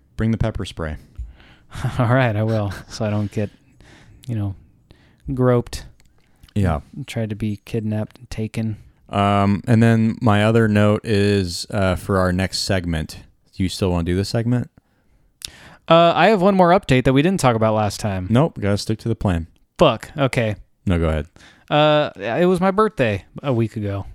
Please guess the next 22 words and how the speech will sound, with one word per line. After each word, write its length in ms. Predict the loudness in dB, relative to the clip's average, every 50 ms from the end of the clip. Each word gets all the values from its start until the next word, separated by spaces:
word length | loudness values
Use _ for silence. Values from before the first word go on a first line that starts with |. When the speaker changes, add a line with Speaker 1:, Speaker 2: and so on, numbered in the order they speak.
| _ 0
Speaker 1:
Oh, 100 | 2 4
yeah, 260 | 4 6 4 4 4 2
it 40 |
was 140 | 0 0 0
your 100 | 0 2
birthday, 680 | 4 4 2 2 0 0 0 2 2 4 2 0 0 -2 -2
and 140 | 0 2
also, 560 | 2 2 0 0 0 2 2 4 4 2 2 2
uh, 260 | 2 2 0 0 0
my 400 | 0 0 0 0 0 0 0 0
niece 320 | 0 0 0 -2 -2 -4
was 100 | -4 -6
born 340 | -4 -4 -4 -2 -2 -2 -2
on 280 | -2 -2 -2 -2 -2 -2
your 100 | -4 -4
birthday. 380 | -4 -6 -8 -8 -10 -14 -16 -16 _ _ _ _ _ -10
Speaker 2:
Nice. 400 | -8 -6 -6 -6 -8 -12 -18 -20 -14
Speaker 1:
So 100 | -6 -2 0
Speaker 2:
Way 40 | 0
to 40 | 2
Speaker 1:
now 220 | 2 2 0 0 -2
it's 180 | -4 -6 -8